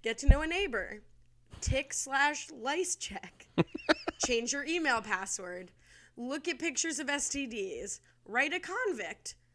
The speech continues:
Speaker 1: Meet a friend for decaf. Watch Friday Night Lights.
Speaker 2: <laughs>
Speaker 1: And this made me laugh so hard. This is the first time I, like, paused to write these down. I was dying.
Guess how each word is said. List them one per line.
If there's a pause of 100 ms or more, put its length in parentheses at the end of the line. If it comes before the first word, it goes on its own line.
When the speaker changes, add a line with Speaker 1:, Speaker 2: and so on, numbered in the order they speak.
(300)
Speaker 1:
Meet
a
friend
for
decaf. (360)
Watch
Friday
Night
Lights. (120)
Speaker 2:
<laughs>
Speaker 1:
And
this
made
me
laugh
so
hard.
This
is
the
first
time
I,
like,
paused
to
write
these
down.
I
was
dying.